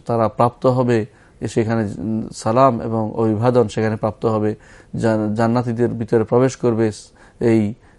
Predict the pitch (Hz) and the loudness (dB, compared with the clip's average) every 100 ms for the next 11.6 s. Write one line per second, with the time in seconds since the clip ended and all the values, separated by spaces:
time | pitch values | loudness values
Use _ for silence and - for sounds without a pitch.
0 | - 120 123 131 131 113 101 123 120 120 | -8 0 0 2 2 2 2 -2 0 -2
1 | 113 113 117 - - 110 107 117 110 107 | 0 0 -2 -4 -4 -2 -4 -4 -4 0
2 | 110 107 104 107 104 101 107 - - - | 0 -2 -4 -2 -2 0 -2 -4 -14 -4
3 | 113 107 107 107 107 104 110 117 117 113 | 0 0 0 0 0 -2 0 4 6 6
4 | 107 110 101 104 107 113 117 107 - 107 | 4 0 -2 -2 0 2 2 0 -2 -2
5 | 101 - - - - 135 117 104 110 104 | -2 -10 -20 -20 2 4 4 2 2 0
6 | 98 107 101 - 120 113 101 - 107 104 | 0 0 0 0 2 2 2 2 4 4
7 | 107 107 98 - - - 104 101 107 107 | 2 0 -2 -12 -20 -10 -6 -2 0 0
8 | 107 104 101 - 110 104 101 117 120 113 | 0 -2 -4 0 2 2 2 2 2 -2
9 | 104 - - - 113 110 104 98 107 117 | -2 -10 -16 -2 2 2 2 2 2 2
10 | - 107 107 110 - 120 117 117 107 113 | 2 0 0 -2 0 0 0 -2 -2 -2
11 | - 113 107 113 117 123 | -2 -2 0 -2 2 0